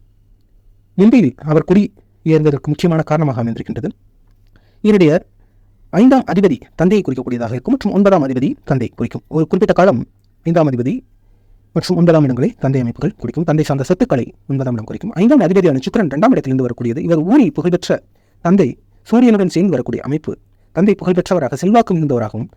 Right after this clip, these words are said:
மற்றும் ஒரு வழக்கறிஞராகவும் சிறந்து விளங்கியிருக்கின்றார். அதன் அடிப்படையில் இவருடைய சகோதரியின் கணவரும் சார்ந்த அமைப்புகளும் ஐந்து இடம் குறிக்கும். கசின் சார்ந்த அமைப்புகள், சகோதரி சார்ந்த கணவர் அமைப்புகள் ஐந்தாம் இடத்தை குறிக்கும். அவ்வாறே இவர்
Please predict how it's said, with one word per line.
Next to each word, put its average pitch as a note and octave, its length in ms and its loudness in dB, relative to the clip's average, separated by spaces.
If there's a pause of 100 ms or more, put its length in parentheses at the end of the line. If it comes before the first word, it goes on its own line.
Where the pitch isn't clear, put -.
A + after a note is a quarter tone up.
(180)
மற்றும் C3+ 240 -6
ஒரு C#3+ 140 -2
வழக்கறிஞராகவும் C#3+ 600 -2
சிறந்து D#3+ 200 0
விளங்கியிருக்கின்றார். A#2 540 -4
அதன் C#3 140 -4
அடிப்படையில் E3+ 360 0 (1600)
இவருடைய F3 280 4 (1500)
சகோதரியின் F#3 540 2 (280)
கணவரும் G3 340 2 (380)
சார்ந்த D#3+ 260 2
அமைப்புகளும் D#3 400 0
ஐந்து E3+ 160 2 (420)
இடம் C3+ 160 -6
குறிக்கும். - 280 -8
கசின் D#3+ 260 -2 (300)
சார்ந்த C3 220 -2
அமைப்புகள், C3 280 -4 (200)
சகோதரி E3 320 0 (140)
சார்ந்த C3+ 340 -2
கணவர் D3+ 240 0
அமைப்புகள் B2+ 300 -2
ஐந்தாம் D#3+ 200 -2
இடத்தை A#2 200 -6
குறிக்கும். A#2 240 -8 (480)
அவ்வாறே A#3 320 4 (100)
இவர் D#3 180 0